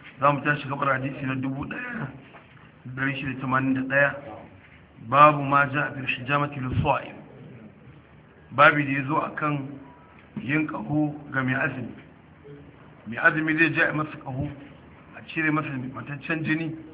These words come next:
Idan ya, an cire masa, tunda shi aka cire bai a san ya ci ko ya sha ba, ko bai ga komai na jinin ba, sai dai shi wannan abin nan. To, ya azumin sa yake, ya karye ko bai karye ba?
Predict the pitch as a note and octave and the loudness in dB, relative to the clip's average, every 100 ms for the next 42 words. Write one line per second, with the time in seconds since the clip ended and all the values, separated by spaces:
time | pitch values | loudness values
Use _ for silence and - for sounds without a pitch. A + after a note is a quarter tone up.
0 | - - - - - - - - - - | -20 -20 -20 -20 -20 -20 -20 -20 -20 -20
1 | - - - - - - - - - - | -20 -20 -20 -20 -20 -20 -20 -20 -18 0
2 | C#3+ F3 F3+ F3+ F3+ F3 F3 - - - | 4 6 8 10 10 10 0 -10 -18 -20
3 | - - - - - - - D#3+ F3 F3 | -20 -20 -20 -20 -20 -20 -14 -6 -4 -4
4 | F#3+ D#3+ C#3+ C#3 C#3+ C3 - - - - | -2 -2 -2 -4 -10 -16 -20 -20 -20 -20
5 | - - D#3+ D#3 C3 E3 E3+ D3+ - D#3 | -20 -14 -10 -8 -6 -4 -4 -6 -6 -4
6 | C#3 C3 C3 B2+ D3 D3+ D3+ D3+ - D3+ | -4 -4 -8 -10 -6 0 0 -2 -8 -2
7 | D3 C#3+ C#3+ C3+ C3+ - - - - - | 0 0 0 -2 -2 -6 -16 -20 -20 -20
8 | - - - - - - - - - - | -20 -20 -20 -20 -20 -20 -20 -20 -20 -20
9 | - - D3 D#3 C#3+ - C3 E3 D#3+ D#3+ | -20 -4 0 2 2 0 -4 2 2 2
10 | D3+ D#3 C#3 B2+ C3 D3 D3 D3+ D3 C#3 | -2 -2 -4 -6 -4 -4 0 -2 -2 -8
11 | - - - - - D#3 D3 B2+ C3 C3 | -14 -18 -18 -12 -8 -4 -4 0 -2 -2
12 | B2+ A#2+ - - C3+ C3+ D#3 D3+ D3+ D3+ | -10 -10 -10 -10 -4 0 2 2 -2 -2
13 | B2+ C#3 C#3+ D#3+ D3+ C3 D3 C3 B2+ B2 | -8 -2 -2 0 -2 -2 -8 -8 -8 -10
14 | A#2 - | -14 -16